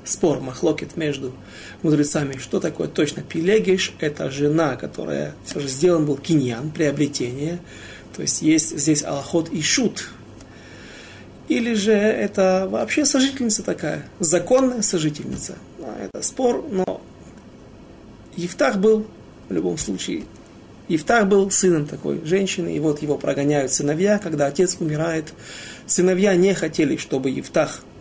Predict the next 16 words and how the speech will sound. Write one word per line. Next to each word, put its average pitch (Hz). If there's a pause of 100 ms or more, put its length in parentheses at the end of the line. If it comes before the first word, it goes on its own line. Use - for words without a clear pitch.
(260)
наследовал 143 (640)
удел 151
и -
всё, 185
что -
осталось -
от 143
отца 135
вместе 131
с -
ними. 143 (340)
Отсюда 156
слышится, 110
что 90
Ифтах, 156
по-видимому, 156